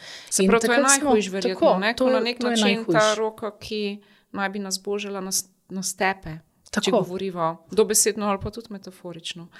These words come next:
Speaker 1: Se pravi, da je nekdo, ki naj bi bil naša figura navezanosti, varnosti, ljubezni, da je za nas grožnja, ogrožajoč.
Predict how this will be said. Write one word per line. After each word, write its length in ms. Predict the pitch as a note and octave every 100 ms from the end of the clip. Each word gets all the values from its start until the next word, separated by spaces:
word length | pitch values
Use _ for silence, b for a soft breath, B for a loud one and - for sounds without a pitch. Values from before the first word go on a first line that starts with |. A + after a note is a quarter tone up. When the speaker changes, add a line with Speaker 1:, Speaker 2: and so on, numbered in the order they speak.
| B B
Speaker 1:
Se 160 | -
pravi, 220 | F#3+ G3+
da 100 | G3+
je 220 | F#3+ F#3 F#3
nekdo, 360 | F#3+ G3 F#3+
ki 160 | F#3+ -
naj 180 | G3+ F#3+
bi 100 | F#3+
bil 200 | G3+ G3
naša 460 | G3 G3 - F3 F3+ - b b _
figura 440 | F#3+ F#3 F#3+ F#3
navezanosti, 720 | F3+ F#3 F#3+ F#3+ F#3 F#3 -
varnosti, 920 | F3 F3 F3+ F3 F3+ - F3+ E3 E3 _ b b b
ljubezni, 760 | - F3+ F#3+ F#3 F#3 F#3+ E3+ F3+ b b b -
da 120 | F#3
je 60 | F#3
za 100 | F3+
nas 360 | F#3+ F#3 - -
grožnja, 520 | G3 G3 F#3 E3+ D#3+
ogrožajoč. 800 | D#3 E3 E3 F#3 F3 - -